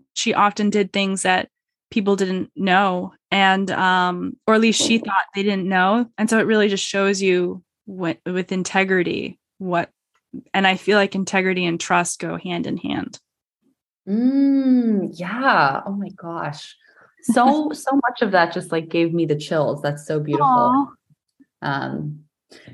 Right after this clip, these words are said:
Speaker 2: yeah, no, I, I, and I love that bit too of, and this is something that I, I don't think I, I had fully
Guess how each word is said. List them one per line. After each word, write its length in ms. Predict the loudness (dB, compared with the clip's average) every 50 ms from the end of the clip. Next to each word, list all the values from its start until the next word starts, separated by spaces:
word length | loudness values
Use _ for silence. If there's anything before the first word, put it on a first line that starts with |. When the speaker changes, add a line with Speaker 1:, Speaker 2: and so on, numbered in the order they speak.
| -4
Speaker 2:
yeah, 220 | 0 2 4 4 4
no, 120 | 4 4
I, 180 | 4 4 4 4 4 4 2 2
I, 140 | 0 0 -4 -4
and 140 | -4 -2 0
I 80 | 0 0
love 280 | 2 2 2 0 0
that 240 | 0 -2 -2 -2 -4
bit 220 | -6 -6 -6 -8 -12
too 280 | -8 -4 -2 0 2
of, 320 | 2 2 0 -2 -6 -10 -16 -20 _ _ _ _ -2
and 160 | 2 2 2
this 120 | 4 2
is 100 | 2 0
something 360 | 0 0 0 0 -2 -2 0
that 160 | 0 2 2 4
I, 300 | 2 2 2 2 2 2
I 40 |
don't 260 | 2 0 0 -2 -2 -2
think 380 | -4 -4 -4 -4 -6 -8 -12 -16 _ _ _ _ _ _ _ 0
I, 400 | 2 2 4 4 2 2 0 0
I 640 | 0 0 0 2 0 0 -2 -4 -6 -8 -12 -14 -6
had 200 | -4 -4 -4 -4
fully 920 | -6 -4 -2 -2 0 0 2 2 2 2 2 2 2 2 0 -2 -4 -8